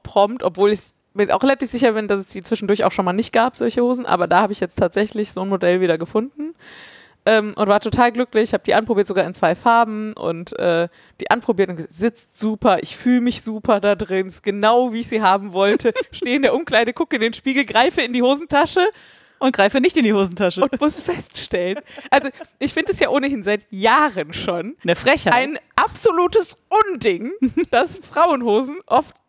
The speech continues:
Speaker 1: so kleine Hosentaschen haben, dass nicht mein Handy reinpasst. Und ich hab ein kleines Handy, ja?
Speaker 2: Ja.
Speaker 1: Aber diese Hosen hatten einfach gar keine Hosentaschen mehr. Die waren einfach komplett zugenäht. Die sahen aus wie eine Five Pocket,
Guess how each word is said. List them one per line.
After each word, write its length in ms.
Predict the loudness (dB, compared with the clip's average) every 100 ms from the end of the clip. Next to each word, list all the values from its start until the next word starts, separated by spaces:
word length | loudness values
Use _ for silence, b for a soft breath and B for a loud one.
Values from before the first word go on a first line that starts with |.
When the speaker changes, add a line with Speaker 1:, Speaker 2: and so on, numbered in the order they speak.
| _ _
Speaker 1:
so 220 | -4 -2
kleine 280 | 0 -2 0
Hosentaschen 460 | -2 -2 -4 -2 -2
haben, 120 | 0
dass 120 | -4
nicht 180 | -6 -2
mein 140 | -2 -2
Handy 200 | -4 -4
reinpasst. 360 | -4 -4 -6 -4
Und 100 | -2
ich 100 | -2
hab 120 | -2
ein 80 | -8
kleines 560 | 0 2 2 0 -8
Handy, 280 | -10 -10 -8
ja? 160 | -4 -2
Speaker 2:
Ja. 180 | -2 -4 b b b b b b b b _ _ _ -2
Speaker 1:
Aber 240 | 2 2 0 -6
diese 360 | -10 -2 -2 -2 -4
Hosen 300 | 0 0 -2 -4
hatten 240 | -2 -2
einfach 340 | -2 -2 -4 -14 _ _
gar 260 | -2 0 0
keine 140 | 2 2
Hosentaschen 500 | -2 -2 -4 -4 -8
mehr. 220 | -8 -10 _ -10
Die 80 | -2
waren 100 | 0
einfach 220 | 0 -2
komplett 320 | -4 -2 -2 -2
zugenäht. 340 | -4 -4 -4
Die 60 | 0
sahen 220 | 0 2
aus 340 | 2 2 0 -4
wie 60 |
eine 140 | -6 -2
Five 320 | 0 0 -2
Pocket, 440 | -4 0 -4 -4